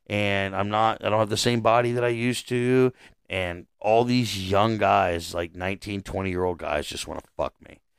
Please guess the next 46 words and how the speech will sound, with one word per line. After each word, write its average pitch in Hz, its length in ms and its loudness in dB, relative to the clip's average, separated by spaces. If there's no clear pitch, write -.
She 139 160 0
t-, - 120 4
I 120 100 6
was 123 200 6
listening 139 340 6
to 104 80 4
her 107 180 4
on 98 140 4
this, 92 300 -2
this 98 280 0
shoot - 340 2
interview 90 380 0
she - 160 -10
did, 76 280 -6
and 98 140 -2
she - 160 0
was 110 140 0
talking, 104 380 -2
she's 107 220 -6
like, 104 140 2
"I 110 100 4
can't 117 240 0
name 101 240 0
everybody, 92 640 0
you 90 100 -6
know, 85 120 -4
'cause 87 260 -8
a 85 60 -8
lot 82 240 -4
of 80 120 -6
'em." 82 120 -6
She - 160 4
didn't 147 220 4
even 110 340 4
name 101 400 0
Dolph 95 280 2
Ziggler 87 380 -2
in 80 60 -8
the 80 100 -8
interview. 78 240 -10
She - 140 -2
named 127 240 6
him 104 80 4
in 95 80 2
the 85 40 0
book, 82 340 -2